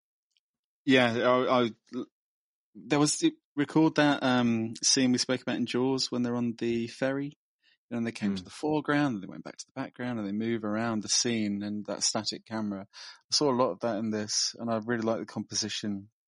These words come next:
Speaker 2: Well, uh,
Speaker 1: of, of what, maybe what Rusty James is thinking, and the things at the back of his head are literally there, like his dad and his brother when they're in that,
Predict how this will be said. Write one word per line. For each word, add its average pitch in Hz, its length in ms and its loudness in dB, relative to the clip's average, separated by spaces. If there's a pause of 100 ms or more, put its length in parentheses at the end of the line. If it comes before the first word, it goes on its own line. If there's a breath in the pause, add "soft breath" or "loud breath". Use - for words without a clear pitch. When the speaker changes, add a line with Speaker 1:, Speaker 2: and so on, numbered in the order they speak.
(260)
Speaker 2:
Well, 113 200 2
uh, 110 240 0
Speaker 1:
of, 98 60 -8 (720 soft breath)
of 120 160 -2 (160)
what, 123 260 -2
maybe 117 480 2 (220)
what - 500 0 (760)
Rusty 113 280 -2
James 110 220 2
is 101 100 0
thinking, 113 440 0
and 101 300 -2
the 107 80 -6
things 107 300 -2
at 101 60 -6
the 101 60 -4
back 104 240 -6
of 104 60 -12
his 104 140 -8
head 107 260 -2 (160)
are 110 140 -2
literally 104 440 -6
there, 107 180 -2
like 101 160 -6
his 101 120 -8
dad 104 240 -2
and 101 100 -2
his 98 140 -4
brother 101 400 0
when 101 160 -4
they're 104 140 -2
in 101 80 -4
that, 101 160 -4